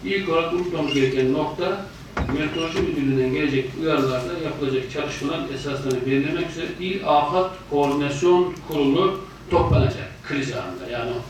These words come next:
normal, hayatın olan akışına uygun mevsimin devam etmesinde herkes görev yapacak ama çok olağanüstü bir durum o zaman Afet Koordinasyon Kurulu toplanmış olacak ve meteorolojik olay son bulana kadar yedi yirmi dört saat esasına göre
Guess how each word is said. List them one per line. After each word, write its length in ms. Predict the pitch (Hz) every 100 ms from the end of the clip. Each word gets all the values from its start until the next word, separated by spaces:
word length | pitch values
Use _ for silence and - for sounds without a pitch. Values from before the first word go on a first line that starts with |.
| - -
normal, 400 | - - - 120 120 -
hayatın 320 | 131 131 139
olan 240 | 135 123 120
akışına 220 | - 123
uygun 280 | 120 135 123 - - - - 131
mevsimin 680 | 131 127 - 135 139 135 117 117
devam 220 | 123 120
etmesinde 640 | 117 117 123 160 208 214 - - - 165
herkes 360 | 180 135 - -
görev 200 | 160 147
yapacak 440 | 123 110 190 180
ama 160 | - 120 - -
çok 360 | 139 135 151
olağanüstü 300 | 135 165 135 131
bir 200 | 123 123
durum 200 | 117 120
o 20 |
zaman 220 | 139 190 190 - - - - -
Afet 400 | 147 147 - -
Koordinasyon 600 | 143 139 139 135 160 143
Kurulu 440 | 143 117 135 -
toplanmış 520 | 151 139 131 175 185
olacak 300 | 147 120 - - 160
ve 120 | 160
meteorolojik 640 | 160 160 160 156 170 -
olay 240 | 135 135 - 185 - - -
son 420 | - 190 190 190
bulana 360 | 160 175 170 -
kadar 280 | 127 196 190 170 -
yedi 160 | 151 151
yirmi 300 | 165 147 135
dört 220 | 151 135 - -
saat 420 | - - 127 127
esasına 440 | - 127 - - 120
göre 260 | 139 190